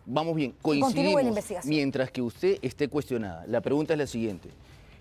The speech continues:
Speaker 1: Tengo aquí la disposición, la resolución final de la primera Fiscalía Provincial Transitoria Corporativa Especializada en Violencia contra las Mujeres e Integrantes del Grupo Familiar, que concluye finalmente, luego de realizar los actos de investigación, que no procede formalizar ni continuar denuncia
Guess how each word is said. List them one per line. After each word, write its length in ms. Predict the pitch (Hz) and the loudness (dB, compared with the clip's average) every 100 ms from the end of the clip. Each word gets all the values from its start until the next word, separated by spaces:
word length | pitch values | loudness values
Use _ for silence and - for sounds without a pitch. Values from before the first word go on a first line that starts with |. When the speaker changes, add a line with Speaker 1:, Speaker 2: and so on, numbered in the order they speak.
| - | -8
Speaker 1:
Tengo 200 | - 170 | -2 2
aquí 340 | 175 185 185 185 | 2 2 0 2
la 140 | 151 | 2
disposición, 640 | 127 117 117 120 113 175 151 | 2 -2 -6 -6 -4 0 2
la 100 | 143 | 2
resolución 520 | 143 131 131 131 190 | 0 -2 -2 -2 -4
final 260 | 170 165 175 | -4 -2 0
de 60 | |
la 100 | 165 | 0
primera 320 | 123 127 151 | 0 0 0
Fiscalía 440 | 165 131 120 139 156 | 0 -2 0 2 0
Provincial 360 | 139 117 151 | 0 -2 -2
Transitoria 460 | 139 139 120 143 156 | -2 -4 -2 0 0
Corporativa 560 | 139 117 113 101 98 156 | 2 -2 0 -2 0 0
Especializada 540 | 127 113 107 107 170 | 0 -2 -4 0 0
en 100 | 170 | 2
Violencia 580 | 156 143 156 247 214 139 | 2 4 4 0 0 -2
contra 280 | 117 104 104 | -2 -4 -4
las 100 | 104 | -4
Mujeres 340 | 98 147 147 | -2 0 0
e 40 | 135 | -2
Integrantes 440 | 113 110 139 143 | -2 0 0 0
del 40 | 113 | 0
Grupo 200 | 131 135 | 0 0
Familiar, 420 | 143 170 226 98 - _ - - | -2 0 0 0 -8 _ -20 -8
que 140 | 117 | -6
concluye 500 | 107 101 147 175 170 | -4 -2 2 4 4
finalmente, 580 | 156 151 170 170 135 107 | 0 -2 0 0 0 0
luego 160 | 101 120 | 0 2
de 60 | 135 | 2
realizar 340 | 113 104 131 | 0 -2 -2
los 120 | 117 | -2
actos 200 | 123 143 | -4 -2
de 0 | |
investigación, 640 | 135 131 147 139 143 110 107 - - | -2 0 0 0 -2 -6 -8 -16 -8
que 120 | - | 0
no 120 | 143 220 | 2 2
procede 400 | 202 180 190 180 | 0 2 0 2
formalizar 500 | 147 123 120 160 170 | 0 0 0 0 -2
ni 100 | 151 | 0
continuar 360 | 131 123 147 | -2 0 0
denuncia 560 | 139 180 202 - 113 | 0 0 0 0 0